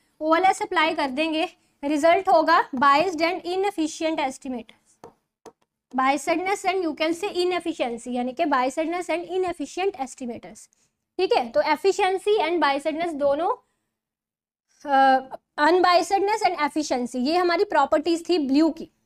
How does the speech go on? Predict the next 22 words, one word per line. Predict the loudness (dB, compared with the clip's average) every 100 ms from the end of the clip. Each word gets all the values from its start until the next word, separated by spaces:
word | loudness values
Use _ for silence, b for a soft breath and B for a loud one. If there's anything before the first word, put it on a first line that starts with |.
| _
ठीक | -8 0
है, | 2
इन | 2
दोनों | 2 0 -2
की | -2
वायलेशन | 0 0 0 -2 -4
हो | -2
जाएगी | 0 0 0
अगर | -2 0
साइमल्टेनियस | -2 -4 -6 -6 -6 -6 -8
इक्वेशन | -8 -8 -8
मॉडल | -8 -6 -6
पे | -8 -10 b b b
ओएलएस | 2 2 2 -2
अप्लाई | -8 -4 -2 -2 -4 b _
कर | 2 2
देंगे | 2 -2 -2
तो। | -10 -16 b b _ _ _ _ _ _ _ _
ठीक | -4 -2
है, | -2 B B B 2
अब, | 2 2 -2
अ, | 2 4 4